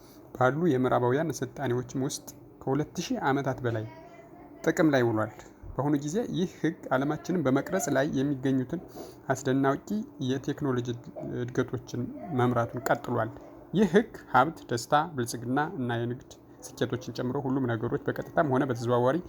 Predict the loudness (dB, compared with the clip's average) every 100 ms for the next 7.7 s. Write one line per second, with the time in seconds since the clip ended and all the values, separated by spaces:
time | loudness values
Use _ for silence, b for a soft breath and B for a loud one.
0 | B B B B 2 4 4 0 0 0
1 | 0 0 -2 0 -2 -2 -2 0 0 -4
2 | -6 -4 -2 2 2 4 4 6 4 2
3 | -2 -10 -8 -6 -6 -4 -4 -2 -2 -6
4 | -6 -4 -2 -4 -6 -12 -8 0 2 2
5 | -2 -8 -14 -20 -20 -20 -20 -20 -20 -20
6 | -20 -20 -20 -20 -20 -20 B B B B
7 | 2 6 4 4 2 2